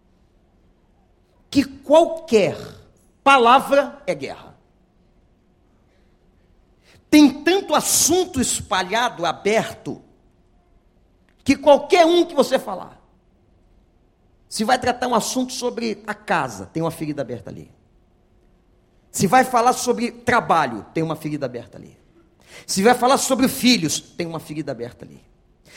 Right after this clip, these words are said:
Se vai falar sobre a igreja, tem uma ferida aberta. Então é melhor não falar nada. Isso é vida? Isso é relacionamento?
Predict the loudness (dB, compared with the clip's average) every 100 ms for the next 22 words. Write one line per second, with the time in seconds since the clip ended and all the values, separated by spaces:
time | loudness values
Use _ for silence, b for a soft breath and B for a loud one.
0 | B 0 2 4 4 2 2 2 4 6
1 | 6 2 -10 -2 -2 -2 -6 -8 -6 -6
2 | -8 -10 -6 2 2 2 -4 -6 -10 -12
3 | -16 -20 _ _ _ _ _ _ _ _
4 | _ _ _ _ _ _ _ _ _ _
5 | _ _ _ _ _ _ -2 0 -4 -6
6 | -8 -16 _ _ _ _ _ _ _ _
7 | _ _ _ _ _ _ _ _ _ _
8 | _ _ _ _ _ _ _ _ _ _
9 | _ _ _ -2 2 2 2 0 -4 -4
10 | -2 -2 -8